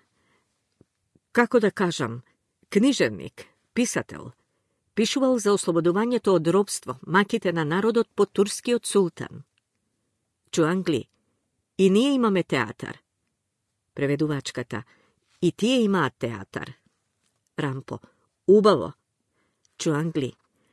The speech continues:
„Нашиот театар се вика Канг Чин Ци.“ Преведувачката: „Нивниот театар се вика Канг Чин Ци.“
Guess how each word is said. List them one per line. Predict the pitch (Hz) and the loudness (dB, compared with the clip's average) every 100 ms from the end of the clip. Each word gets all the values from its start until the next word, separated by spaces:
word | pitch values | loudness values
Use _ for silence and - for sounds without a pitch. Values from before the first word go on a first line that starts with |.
| _ _ - | _ _ 0
„Нашиот | 208 240 277 269 | 2 2 0 0
театар | 208 214 - 277 | 2 2 0 0
се | - 226 | 2 0
вика | 240 - 226 - - | 0 -4 -6 -6 -4
Канг | 214 220 254 - | 0 0 -2 -4
Чин | - 208 226 247 | 0 0 0 -4
Ци.“ | - 262 175 - _ _ _ _ _ _ _ _ - | -4 -2 -2 -4 _ _ _ _ _ _ _ _ -6
Преведувачката: | 151 170 185 165 120 - 117 - 110 _ _ _ _ _ _ | -2 2 2 0 -4 -8 -10 -10 -14 _ _ _ _ _ _
„Нивниот | 165 202 196 185 165 | 4 4 6 4 2
театар | 135 131 - 233 | 2 2 2 0
се | 240 180 | 0 0
вика | 202 - 202 202 - | 0 0 -2 -2 -4
Канг | - 196 233 - | 0 2 0 -6
Чин | - 185 185 214 | -2 0 0 -4
Ци.“ | - 220 143 | -2 0 0